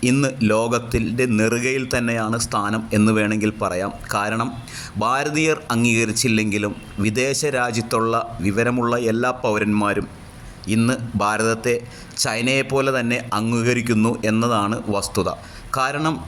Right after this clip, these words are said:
ടെക്നോളജി രംഗത്ത് വൻ മുന്നേറ്റമാണ് കുറച്ച്, സ്വാതന്ത്ര്യം കിട്ടി കുറച്ച് നാളുകൾക്കുള്ളിൽ ഭാരതം കൈവരിച്ചത്. അതിൻ്റെ ഒരു പ്രത്യേകതയാണ് ഈ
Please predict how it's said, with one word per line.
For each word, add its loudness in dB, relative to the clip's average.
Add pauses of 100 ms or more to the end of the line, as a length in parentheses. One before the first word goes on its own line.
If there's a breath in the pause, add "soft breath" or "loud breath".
ടെക്നോളജി 0 (120)
രംഗത്ത് 0 (160)
വൻ 2 (180)
മുന്നേറ്റമാണ് 2 (160)
കുറച്ച്, 0 (260)
സ്വാതന്ത്ര്യം 2
കിട്ടി -2 (140)
കുറച്ച് 0 (120)
നാളുകൾക്കുള്ളിൽ 2 (200)
ഭാരതം 2 (100)
കൈവരിച്ചത്. 0 (420 loud breath)
അതിൻ്റെ 0 (240)
ഒരു 2 (180)
പ്രത്യേകതയാണ് 0 (920 loud breath)
ഈ 4